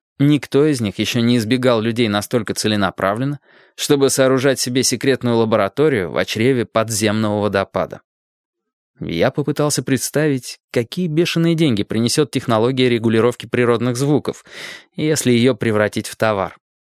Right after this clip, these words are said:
Первым делом из концертных залов исчезнет вся аппаратура. Просто не нужно будет усиливать звук громоздкими железяками. Далее разрешится проблема шумового загрязнения.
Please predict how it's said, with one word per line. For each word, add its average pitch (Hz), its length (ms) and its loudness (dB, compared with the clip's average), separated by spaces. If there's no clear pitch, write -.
Первым 147 380 2
делом 104 320 -2
из 127 140 0
концертных 127 580 0
залов 139 360 0
исчезнет - 440 0
вся 147 180 0
аппаратура. 143 560 -4
Просто 208 320 0
не 202 120 4
нужно 131 320 2
будет 113 280 0
усиливать 117 420 2
звук 139 240 0
громоздкими 120 560 0
железяками. 139 680 0
Далее 143 440 2
разрешится 123 680 0
проблема 139 460 2
шумового 127 460 2
загрязнения. 117 680 0